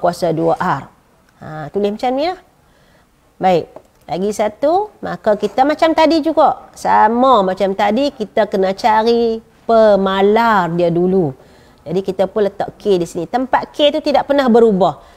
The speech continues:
Dia masih setia di situ. Ya? Okey, baik. Jadi,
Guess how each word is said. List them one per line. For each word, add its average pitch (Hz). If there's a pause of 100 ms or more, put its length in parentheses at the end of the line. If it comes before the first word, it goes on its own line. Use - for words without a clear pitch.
(120)
Dia 226
masih 220
setia 233
di 175
situ. 190 (400)
Ya? 254 (400)
Okey, 156
baik. 175 (1400)
Jadi, 240